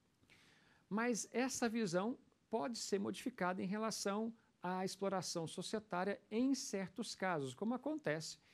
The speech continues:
em relação à sociedade limitada, que é o caso mais comum, mas não é só nela. Isso também se verifica em relação às sociedades anônimas, ali igualmente dotadas de responsabilidade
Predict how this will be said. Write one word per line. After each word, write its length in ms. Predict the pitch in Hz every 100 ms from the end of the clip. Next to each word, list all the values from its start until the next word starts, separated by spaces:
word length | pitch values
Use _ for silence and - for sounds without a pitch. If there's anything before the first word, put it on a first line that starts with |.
| - _
em 80 | 175
relação 400 | 170 185 - 175
à 60 | 156
sociedade 520 | 156 - 147 143 139
limitada, 600 | 185 294 - 160 175 233 - _ _
que 200 | - 233
é 120 | 254
o 80 | 285
caso 300 | - 180 165
mais 200 | 175 190
comum, 300 | - 233 262
mas 160 | 262 240
não 120 | 247
é 40 |
só 180 | 240 262
nela. 360 | 247 202 135 120 - _ -
Isso 300 | 160 - 196
também 380 | - 208 170 170
se 120 | 180
verifica 540 | 190 196 196 185 208 -
em 80 | 175
relação 400 | 165 175 143 170
às 80 | 160
sociedades 720 | - 156 - 151 156 156 143
anônimas, 720 | 165 175 165 180 151 120 - - - -
ali 300 | - 196 220
igualmente 480 | 247 208 190 196 196
dotadas 520 | 196 190 156 160 170
de 80 | 156
responsabilidade 1080 | 156 165 - 165 - 160 135 143 151 139